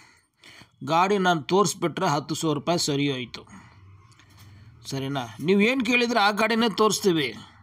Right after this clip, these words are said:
ಸರಿನಾ? ಅದೇ ಥರ ನನ್ನ ಹತ್ರ ಬೇರೆ ಗಾಡಿಗಳಿರುತ್ತೆ, ಆ ಗಾಡಿ ಬೇಕಂತ ನಿಮ್ಮ ಹತ್ರ ಕೇಳ್ತೀವಿ.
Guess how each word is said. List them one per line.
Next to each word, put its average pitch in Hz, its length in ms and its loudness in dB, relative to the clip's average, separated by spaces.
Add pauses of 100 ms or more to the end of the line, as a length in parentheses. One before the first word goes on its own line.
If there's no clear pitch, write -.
(880)
ಸರಿನಾ? 143 260 -4
ಅದೇ 151 380 2
ಥರ 135 180 -2 (120)
ನನ್ನ 180 320 2
ಹತ್ರ 220 280 0 (260)
ಬೇರೆ 185 280 0
ಗಾಡಿಗಳಿರುತ್ತೆ, 151 920 -2 (560)
ಆ 151 100 4
ಗಾಡಿ 185 360 2
ಬೇಕಂತ 185 540 0
ನಿಮ್ಮ 175 260 0
ಹತ್ರ 165 200 -4
ಕೇಳ್ತೀವಿ. 131 580 -4